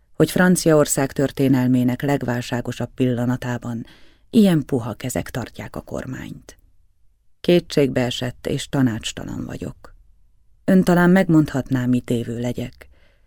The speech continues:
s mire kötelez az én helyzetemben az, hogy érzem a katasztrófa közeledését.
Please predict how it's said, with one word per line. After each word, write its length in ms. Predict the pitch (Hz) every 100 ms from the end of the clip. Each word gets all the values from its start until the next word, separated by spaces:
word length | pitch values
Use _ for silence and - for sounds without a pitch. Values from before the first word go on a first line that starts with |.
| _
s 100 | -
mire 280 | - 95 170
kötelez 440 | - 143 131 123
az 160 | 120 123
én 240 | - 151 139
helyzetemben 800 | 135 127 127 127 123 117 120 117
az, 360 | - 160 156 - _ _ _ _ _ _
hogy 200 | 151 -
érzem 680 | - 175 156 139 117 107 -
a 140 | -
katasztrófa 720 | - 123 - - - - -
közeledését. 1080 | 120 120 120 117 65 - 135 - - - -